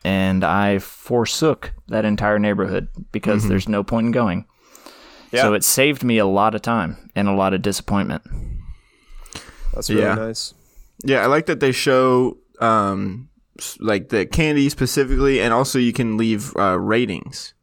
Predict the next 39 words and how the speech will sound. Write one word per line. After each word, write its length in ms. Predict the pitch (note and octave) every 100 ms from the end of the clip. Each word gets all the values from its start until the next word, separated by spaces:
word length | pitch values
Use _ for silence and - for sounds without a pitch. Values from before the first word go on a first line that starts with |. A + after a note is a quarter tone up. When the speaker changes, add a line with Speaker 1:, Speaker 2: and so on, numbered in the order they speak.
| _ _ _
Speaker 3:
Mm. 240 | - A#2+ A2+
Speaker 1:
Yeah. 120 | F2
Speaker 2:
It's 100 | E2+
like 140 | G#2+
this, 180 | B2+ C3+
oh, 160 | B2+ A#2+
this 220 | C#3+ D3
street, 420 | - D3 D3+ - _ -
this 180 | B2+ C3
street 340 | - D3 C3+
is 80 | G#2
a 80 | G#2
five-star 580 | - G2+ F#2 - F#2+ F2
street. 460 | - - - - _ _ -
Speaker 3:
Yeah, 200 | C3+ B2
it, 320 | - B2+ B2
it, 240 | C#3 C#3+ D3
it's 180 | D3
kinda 240 | - F3 E3
like, 240 | D3+ C3
it's 160 | D3 B2+
almost 240 | C3+ C3+
like 160 | B2 A2+
Uber, 540 | A#2+ B2 C3 C3+ C#3
where 480 | A#2+ A#2+ A#2+ A#2 A2+
you 180 | A#2 A#2
go 220 | B2+ A#2+
up 100 | A2+
to 100 | -
the 100 | A2+
house 400 | A2 A#2 A2+ A2
and 160 | - A2+
you 80 | A2
can 140 | A2+
be 100 | A2+
like, 200 | A2+ A2 -
"Linda 440 | C3 D#3 D3+ C3
and 240 | - A2+ -
Carl, 640 | D3 C#3 A2+ A2+ A2+ A#2